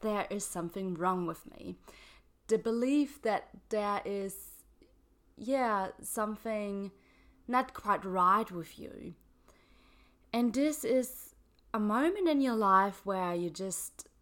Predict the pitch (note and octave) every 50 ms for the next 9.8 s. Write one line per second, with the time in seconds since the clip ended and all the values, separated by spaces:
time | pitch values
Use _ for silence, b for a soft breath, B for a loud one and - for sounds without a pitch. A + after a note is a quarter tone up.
0 | _ _ _ _ _ _ _ _ _ _ - - - G3+ F#3+ F#3+ F#3+ F#3+ - -
1 | D#3 C3 - - - - F#3 F3+ E3+ E3+ E3+ E3+ - - - E3+ - - - C3
2 | - G3 - - - - B B B B B B B B - F3 F#3 G3+ F3+ -
3 | - A3 G#3+ A3 A3 G#3+ G#3 G3+ G3 G3 F#3 F#3 F3+ - E3+ E3+ F#3+ F#3 F#3+ F3+
4 | - G3+ G3+ F#3+ F#3+ D#3+ D#3 - - - E3 - - - - - _ _ - -
5 | _ - - - _ _ _ _ _ _ _ _ _ _ - _ - - - -
6 | G#3 G3+ G#3 A#3 A3+ A3 - - - - A3+ A#3 C4 C#4+ D4 C#4 C4+ C4 - A#3
7 | G#3+ - - - G3 F3 F3 F3 E3+ E3+ E3+ E3+ F3 E3+ - - - E3+ D#3 F3
8 | F#3+ E3+ E3+ _ b b b b b b b b b b b b b b b b
9 | b _ _ - G3 G#3+ C#4 C4+ C4 - - B3+ A#3+ A#3 A3 -